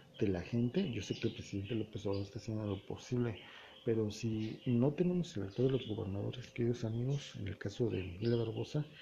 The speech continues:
pues difícil, difícilmente va a haber un desarrollo más para aquellas comunidades, sobre todo porque no llueve, o sea, es una zona seca,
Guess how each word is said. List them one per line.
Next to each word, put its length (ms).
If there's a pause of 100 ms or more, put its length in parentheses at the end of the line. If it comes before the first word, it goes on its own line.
(300)
pues 140
difícil, 580 (400)
difícilmente 720
va 60
a 60
haber 120
un 140
desarrollo 640 (720)
más 400 (100)
para 180
aquellas 360
comunidades, 500
sobre 180
todo 280
porque 400
no 180
llueve, 540
o 100
sea, 240
es 140
una 140
zona 280
seca, 320